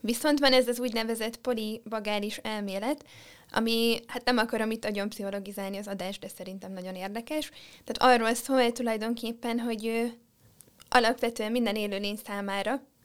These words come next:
de nekünk, mint főemlősöknek így pláne nagyon fontos az, hogy, hogy, ö, olyan idegrendszeri jelzéseket küldjenek, ö, nekünk már születésünktől fogva, amik így kondicionálnak az érzelmi biztonságra. Tehát, hogy az édesanyánkkal ezt meg tudjuk élni, megteremtse,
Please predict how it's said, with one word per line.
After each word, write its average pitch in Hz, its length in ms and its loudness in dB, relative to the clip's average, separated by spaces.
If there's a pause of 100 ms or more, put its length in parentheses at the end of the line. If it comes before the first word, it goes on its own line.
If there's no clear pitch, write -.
(360)
de 202 80 2
nekünk, 208 320 -4
mint 208 160 -6
főemlősöknek 202 800 -4
így 208 120 -10
pláne 208 340 0
nagyon 208 260 -2
fontos 208 440 -6
az, 208 200 -6
hogy, 208 340 -6 (340)
hogy, 208 360 0 (120)
ö, 202 440 -2 (220)
olyan 226 440 2 (140)
idegrendszeri 214 640 0
jelzéseket 208 720 0
küldjenek, 202 640 -6
ö, 202 160 -6 (340)
nekünk 208 380 -4
már 220 160 0
születésünktől 208 760 -2
fogva, 208 480 -6 (300)
amik 202 240 -4
így 202 100 -10
kondicionálnak 202 800 -4
az 190 100 -10
érzelmi 180 420 -8
biztonságra. 185 720 -10
Tehát, 208 180 -4
hogy 214 120 -4
az 214 80 -4
édesanyánkkal 214 800 -2
ezt 208 140 -4
meg 202 160 -8
tudjuk 190 340 -14
élni, 226 300 -4
megteremtse, 226 760 -4